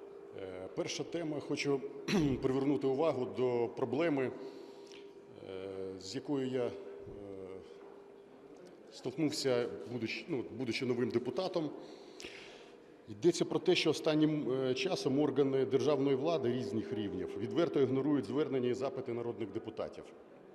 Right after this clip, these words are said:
І не дотримуються тих сроків,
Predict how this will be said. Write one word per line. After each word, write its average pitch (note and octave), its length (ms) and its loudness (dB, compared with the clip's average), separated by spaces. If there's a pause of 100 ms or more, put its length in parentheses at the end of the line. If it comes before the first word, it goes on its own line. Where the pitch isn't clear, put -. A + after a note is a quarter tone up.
(1200)
І C#3+ 480 0 (680)
не D3 120 2
дотримуються A2 680 0 (420)
тих C#3 200 2 (440)
сроків, D3 520 -2